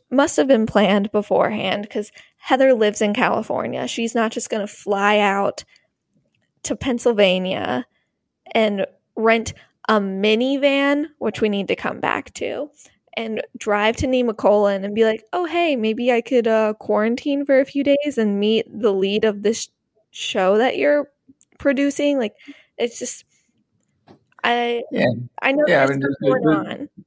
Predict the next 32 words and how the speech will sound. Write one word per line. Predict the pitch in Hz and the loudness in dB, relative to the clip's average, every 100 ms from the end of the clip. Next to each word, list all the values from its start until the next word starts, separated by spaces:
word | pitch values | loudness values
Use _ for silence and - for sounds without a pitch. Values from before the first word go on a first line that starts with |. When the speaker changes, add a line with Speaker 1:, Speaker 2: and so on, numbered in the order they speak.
| - - - - - - | -14 -10 -10 -12 -18 -4
Speaker 2:
I, | 170 - | -2 0
I | |
just, | 165 160 160 | 0 0 0
does | 139 143 | -2 2
any | 143 156 | 2 2
former | 160 156 156 151 147 147 143 131 - - | 0 0 0 2 2 2 0 -2 -8 -4
Bachelor | 127 147 143 139 | 2 2 2 -2
contestant | - 139 127 139 143 151 143 - - | -4 -6 0 0 0 -4 -6 -8 -2
have | 135 | -2
the | 131 | 0
right | 123 127 135 135 | 2 4 2 -2
to | 143 131 | -4 -4
show | 131 - 127 | -4 0 2
up | 131 147 | 2 0
at, | 135 98 | -4 -4
at | 131 127 | -6 -4
some | 139 127 | -4 -6
point | 123 139 | -4 -4
and | 131 | -2
say, | 151 135 | -2 0
"Hey, | 147 147 135 127 | 2 2 2 2
uh, | 123 | 2
count | 120 151 151 | 2 -2 -2
me | 151 151 | -4 0
in. | 156 127 | 2 2
I'd | 117 | 2
like | 123 127 | 0 -2
to | 127 | -4
meet | 117 131 131 - | -4 -4 -8 -2
the, | 131 123 123 127 | 2 4 4 2
the | 123 | 0
Bachelor"? | 127 131 131 - - | 0 0 -2 -8 -14